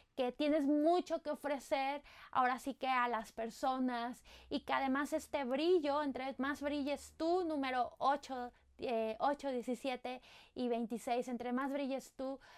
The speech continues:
vas a ayudar a brillar a los demás y vas a hacer ahora sí que un mundo con una energía más alta, ¿OK? Entonces, de color, ahora sí que, eh, dorado. Ahora, para los que son nueve, dieciocho,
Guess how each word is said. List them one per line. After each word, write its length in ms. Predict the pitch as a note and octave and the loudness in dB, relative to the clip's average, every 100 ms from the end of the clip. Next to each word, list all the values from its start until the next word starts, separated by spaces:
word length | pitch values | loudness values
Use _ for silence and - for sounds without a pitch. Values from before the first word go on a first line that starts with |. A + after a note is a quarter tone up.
| - | -8
vas 240 | A#3 C4+ D4+ | -2 0 0
a 40 | |
ayudar 360 | D4+ C4 B3 B3+ | -2 0 0 2
a 120 | C4+ | 0
brillar 380 | C4 A3 C4 C#4 | -2 0 0 0
a 100 | C4 | -2
los 200 | A#3+ A3+ | -4 -4
demás 440 | A3+ A3+ A#3 A#3+ - | -4 -4 -6 -8 -4
y 200 | C4 A#3 | -2 0
vas 220 | A#3+ A#3+ | -2 -2
a 60 | |
hacer 240 | B3+ B3+ A#3+ | -6 -6 -4
ahora 300 | - A#3 A#3 | -4 -4 -4
sí 120 | A#3 | -8
que 340 | - A#3 A#3+ - | -8 -6 -6 -6
un 240 | A#3+ A#3+ | -4 -2
mundo 380 | A#3+ A#3 A#3 A#3 | -2 -4 -6 -8
con 180 | A#3 A3+ | -8 -6
una 260 | A3+ A#3 - | -6 -8 -10
energía 540 | A#3 A#3 G#3+ A#3 A3+ - | -8 -8 -8 -8 -8 -2
más 260 | A#3 A#3 - | -2 -2 -2
alta, 340 | A#3 G#3+ - - _ | -4 -4 -12 -20 _
¿OK? 160 | A#3+ A3+ D4 F#4+ | -10 -4 -4 -4
Entonces, 360 | C#4 B3 C4 B3 - - - - | -2 0 -2 -4 -16 -18 -18 -6
de 140 | - C#4 | -4 -2
color, 480 | C4 B3+ B3 B3+ - | 0 4 4 2 -2
ahora 300 | B3 A#3+ A#3 | 0 0 0
sí 160 | C4 | -4
que, 420 | - A#3+ A#3+ A#3 - | -2 -2 0 -2 -2
eh, 220 | A3+ A3 | -6 -4
dorado. 460 | G#3 G#3+ G#3 - - - - - - | -4 -2 -2 -4 -14 -18 -20 -18 -2
Ahora, 640 | - A3+ B3 B3+ C4+ C#4 - | 6 8 8 4 2 0 2
para 260 | B3 A#3 | 2 4
los 280 | A#3 A3+ A#3 | 2 0 -4
que 140 | - A3+ | -6 -2
son 320 | B3+ A#3+ B3 _ | 0 0 -2 _
nueve, 640 | A3 A3+ A3 A#3 A#3 D4 - - | -2 2 6 6 6 2 -6 -8
dieciocho, 840 | A3+ G#3+ - A#3 A3 A3 B3 A3+ | -4 -4 -2 0 0 0 -4 -4